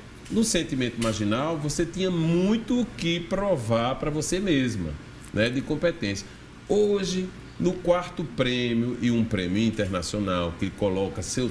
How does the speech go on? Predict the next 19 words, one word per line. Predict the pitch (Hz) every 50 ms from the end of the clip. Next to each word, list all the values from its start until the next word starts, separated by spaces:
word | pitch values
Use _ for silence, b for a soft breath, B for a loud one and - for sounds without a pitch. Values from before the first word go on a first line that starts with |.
| - - -
texto | 95 87 82 - -
para | - 95 92 92
cento | - - 123 123 107
e | 110
oitenta | 95 90 76 92
e | 80
cinco | - - 87 - -
países, | - 104 101 95 90 82 -
como | - 87 82 80
você | 82 - -
acabou | - 82 85 82 85
de | -
falar, | - 135 135 139 139 147 143 - - - - - - - - - - - - - - - - - -
você | 104 139 147 143 - 165 151
ainda | 151 143 131 120
tem | - - 127 123 131 123
o | 113
que | 113 - 123
provar, | - - - 127 120 98 87 80 92 90 92 95